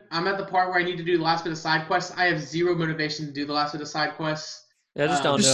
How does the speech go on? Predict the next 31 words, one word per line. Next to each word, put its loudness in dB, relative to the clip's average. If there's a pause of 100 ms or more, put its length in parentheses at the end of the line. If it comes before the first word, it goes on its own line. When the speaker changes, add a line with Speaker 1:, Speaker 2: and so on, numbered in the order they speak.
Speaker 2:
do 2
'em, -4
then. -2
Speaker 3:
just -2
don't 0
do 4
'em. 2 (600)
Speaker 2:
If -6
you 4
Speaker 1:
Yeah, 4
Speaker 2:
don't -2
Speaker 1:
I 0
Speaker 2:
feel 4
like 4
doing 2
it, -2
just -10
don't -8
do -4
'em. -8
Speaker 3:
Yeah, 2
Speaker 1:
Part -14
Speaker 3:
I 8
Speaker 1:
of 4
me 2
Speaker 3:
did 6
Speaker 1:
thinks 2
Speaker 3:
them 4
because 4
I 4
was, 2